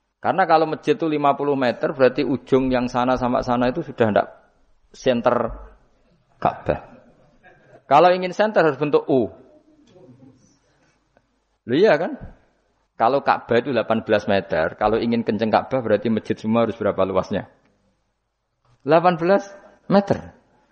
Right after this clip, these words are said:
Nanti kalau lima puluh meter yang ujung sana sama ujung sana. Bodoh Ethiopia, bodoh. Tapi zaman Nabi Sugeng, itu masjid di Medina itu sudah lebih luas ketimbang diameter.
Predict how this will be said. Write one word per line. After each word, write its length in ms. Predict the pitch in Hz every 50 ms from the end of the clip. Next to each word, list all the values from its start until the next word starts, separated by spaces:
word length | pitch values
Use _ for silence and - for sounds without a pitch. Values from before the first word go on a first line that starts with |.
| _ _ _ - -
Nanti 240 | 123 147 180 220
kalau 240 | 220 208 190 190 185
lima 240 | 175 175 175 170 175 170 170
puluh 160 | 175 175 160
meter 320 | 180 202 214 214 185 170
yang 160 | 165 165 165
ujung 320 | 165 160 - - 156 156 147
sana 160 | 160 160 180
sama 240 | 170 175 165 160 165
ujung 160 | - - 147
sana. 400 | 139 190 196 165 113 92 - - - _ _ _ _ _ _ _ _ _ _ _ -
Bodoh 160 | 104 101 -
Ethiopia, 560 | 98 110 104 - 113 98 - 117 110 113 113
bodoh. 400 | 110 104 104 101 - 110 95 - - - _ _ _ _ _ _ _ _ _ _ _ _ _ _ _ _ _ _ _ _ _ _ _ _ _ _ -
Tapi 240 | 185 220 247 320 247
zaman 320 | 202 202 196 196 202 196
Nabi 240 | 202 196 196 - 196
Sugeng, 560 | - - 226 - - - - 101 110 151 156 - _ _ _ _ _ _ _ _ _ _ _ _ _ _ _ _ _
itu 640 | - 180 180 180 - - - 120 233 233 - - - _ _ _ _
masjid 480 | - - 151 - - - _ - 151 143
di 240 | - - - 143 127
Medina 560 | 127 127 123 - - 107 98 92 92 98 101
itu 160 | 113 - -
sudah 320 | - - 151 - - 113 113
lebih 240 | 113 104 - -
luas 400 | 107 101 101 90 92 127 143 -
ketimbang 560 | - 110 - 110 101 95 104 123 135 127 - -
diameter. 640 | 104 95 92 98 95 92 - 110 147 165 - -